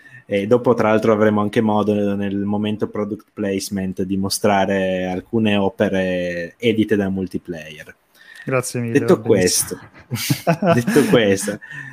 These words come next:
Speaker 2: Dipende
Speaker 1: no, perché
Speaker 2: quali,
Speaker 1: poi
Speaker 2: eh, poi vabbè. Vai,
Speaker 1: Ah,
Speaker 2: vai, vai, vai,
Speaker 1: opere
Speaker 2: vai,
Speaker 1: a cui,
Speaker 2: vai.
Speaker 1: a
Speaker 2: No,
Speaker 1: cui
Speaker 2: no,
Speaker 1: hai
Speaker 2: sono, sono
Speaker 1: lavorato,
Speaker 2: curioso,
Speaker 1: tra
Speaker 2: sono
Speaker 1: l'altro.
Speaker 2: curioso, sono curioso.
Speaker 1: Opere a cui hai
Speaker 2: <laughs>
Speaker 1: lavorato, perché comunque,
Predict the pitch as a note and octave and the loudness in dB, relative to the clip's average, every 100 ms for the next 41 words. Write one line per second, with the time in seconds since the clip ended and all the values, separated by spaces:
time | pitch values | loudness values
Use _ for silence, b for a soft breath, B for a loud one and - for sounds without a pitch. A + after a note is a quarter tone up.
0 | B - C#3+ C3 A#2+ G#2+ F3+ C#3+ C3 C3+ | B 2 4 4 2 2 2 2 2 2
1 | B2+ C#3+ C#3+ C3+ A2 - _ _ _ _ | 2 0 0 0 -4 -8 _ _ _ _
2 | _ _ _ _ _ _ _ D3+ D3 E3+ | _ _ _ _ _ _ _ -2 4 6
3 | E3+ F#3+ G3 G3 F3+ G#3+ G#3+ C#3+ C#3+ - | 6 6 4 4 4 4 4 0 0 -2
4 | B3 - - - A3 A3 A3 C4 B3 D#3+ | 2 4 4 4 4 4 2 2 0 0
5 | D#3+ G3 G3 G3 E3 B2+ C3 D#3 D3+ C#3 | -2 -2 -2 0 -2 -4 -8 -10 -8 -6
6 | B2 C3 C#3 A#2 B2 B2+ A2+ G2+ A#2+ - | -4 0 2 2 2 2 4 2 2 0
7 | - E3 - D#3 F#2 - F#2+ _ _ B | -2 -8 -8 -12 -12 -10 -12 _ _ B
8 | B G3+ G#3+ F#2+ B - F3+ A#2 G2 G2 | B -16 -14 -16 B -2 0 0 0 -4
9 | F#2 | -4